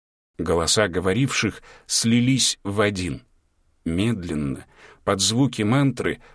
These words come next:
ученики проговаривали установку, которая также отображалась на экране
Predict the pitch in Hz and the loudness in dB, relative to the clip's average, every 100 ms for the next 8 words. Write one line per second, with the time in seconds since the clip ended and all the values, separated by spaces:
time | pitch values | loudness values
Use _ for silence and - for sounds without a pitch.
0 | _ 117 104 113 113 - 147 139 117 104 | _ -2 0 2 2 2 -2 0 0 2
1 | 101 110 131 113 104 98 - 101 - 98 | 2 2 2 0 -2 -4 -4 -4 0 0
2 | 117 147 - 80 - 92 127 123 117 - | 2 0 -2 -6 -4 -2 2 2 0 -2
3 | _ _ - 135 101 107 101 101 92 92 | _ _ -2 0 0 0 0 0 0 2
4 | 110 117 101 - 104 101 90 - 147 117 | 2 2 0 0 0 0 -2 0 2 2
5 | 69 | 0